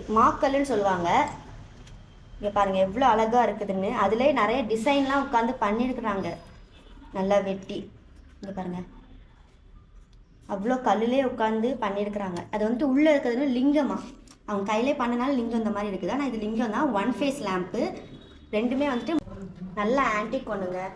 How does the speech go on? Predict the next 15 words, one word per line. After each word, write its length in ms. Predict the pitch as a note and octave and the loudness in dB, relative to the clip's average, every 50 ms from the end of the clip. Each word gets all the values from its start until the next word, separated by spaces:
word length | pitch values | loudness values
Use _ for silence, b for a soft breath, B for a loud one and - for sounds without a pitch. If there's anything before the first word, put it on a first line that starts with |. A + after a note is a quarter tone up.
| - - - - - - - - - - - - - - - - - - - - - - - - - - | -14 -20 -20 -20 -20 -20 -20 -20 -20 -20 -20 -20 -20 -20 -20 -20 -20 -20 -20 -20 -20 -20 -20 -20 -6 -2
கல்லுலே 320 | A3+ G#3 A#3 B3 C4 C4+ C4+ C#4+ C#4 - | -2 -2 -2 0 2 4 4 4 2 0
குத்து 180 | B3 - B3+ B3 | -4 -6 -4 -2
விளக்குலாம் 360 | B3 A#3 A#3 A#3 B3 B3+ B3+ | -2 -2 -2 -2 -4 -4 -4
நீங்க 140 | A#3 G#3+ G3 - - - - - - - - - - - | -4 -4 -4 -6 -8 -12 -16 -20 -20 -20 -20 -16 -8 -4
வாங்கி 220 | G3+ G#3 A#3 A#3 B3 | -2 -2 -2 -2 -4
வச்சீங்கன்னா 400 | A3+ A3+ - A#3+ A#3 A3+ B3 B3+ B3 F#3+ | -4 -6 -6 -6 -6 -4 -4 -4 -4 -4
நல்லா 200 | F#3+ G3 G3+ A#3+ A3+ G3 | -4 -4 -2 -2 -2 -2
வைபா 280 | F#3 F#3 G3 F#3+ G3+ G#3 G#3 | -2 -2 -2 -2 -4 -4 -4
இருக்கும். 300 | F#3 - - F3+ F3+ - - - - - - - - - - - - - - - - - - - - - - - - - - - - - G3+ | -6 -6 -6 -8 -8 -8 -12 -14 -16 -16 -18 -18 -18 -20 -20 -20 -20 -20 -20 -20 -20 -20 -18 -18 -18 -18 -16 -16 -16 -14 -14 -14 -8 -6 -4
ஏன்னா 140 | G3 A3+ A#3 - A3+ | -4 -4 -4 -2 0
கல்லுல 260 | G3 F#3+ A3+ B3 B3+ B3 - | 0 0 0 -2 -4 -4 -4
சாமி 220 | A3+ G#3+ G#3 G#3+ G#3+ G#3 | -4 -4 -4 -4 -4 -4
கும்பிட்டா 260 | G3+ G3 G3 G3+ G3 G3 | -4 -2 -2 -2 -2 -2
தான் 140 | G#3+ A3 G#3 | -2 -2 -2
ரொம்ப 160 | G3 F#3+ G3 | 0 0 0